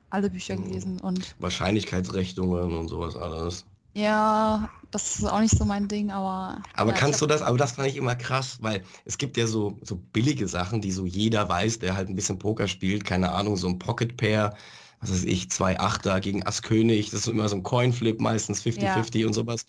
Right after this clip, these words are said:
Speaker 1: Ja.
Speaker 2: Aber könntest du im Kopf, wüsstest du das, wenn jetzt jemand, wenn du jetzt, äh, was weiß ich, zehn sieben suited gegen Dame Bube oder sowas, könntest du das ausrechnen im Kopf, wenn der,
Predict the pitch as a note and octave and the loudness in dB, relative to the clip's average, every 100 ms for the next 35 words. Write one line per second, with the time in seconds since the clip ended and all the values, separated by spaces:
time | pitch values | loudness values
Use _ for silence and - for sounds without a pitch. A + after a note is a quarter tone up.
0 | - G3 G3 - - - - - - A2+ | -10 -8 -8 -4 0 0 2 0 0 -6
1 | - G#2+ G#2+ B2+ - - - - - C#3 | -4 -4 -4 -6 -8 -16 -20 -12 -2 -2
2 | B2 B2 - - F2+ F#2+ F#2+ G2+ G2+ G2 | 0 -2 -2 -6 -4 0 0 2 2 2
3 | G2 - - G#2+ F#2+ A2+ - - - - | 2 -2 -2 0 2 0 0 -4 -4 -6
4 | A#2+ - G#2 G#2+ A2 - - - - - | -8 -6 -4 -2 -2 -4 -14 -18 -2 2
5 | C3+ B2+ A#2 A2 G2 - D3 D3+ - - | 6 6 6 4 2 2 2 4 2 0
6 | - _ _ A2 A2+ G#2+ G#2+ G#2+ G#2+ G#2 | -8 _ _ 0 4 6 4 4 0 -2
7 | G2+ A2 A2+ G#2 A2 A#2 G#2+ E2 D#2+ F2+ | 0 4 4 2 0 0 0 0 -2 -4
8 | D#2+ - D3+ F#3 F3 B2+ A2+ - B2+ F3+ | -6 -2 0 0 2 0 0 0 2 2
9 | - B2+ - - - D#3+ A#2+ - D#3+ F#3 | 0 -2 -2 -2 0 0 -2 -2 -2 -2
10 | A2+ A#2 | -2 0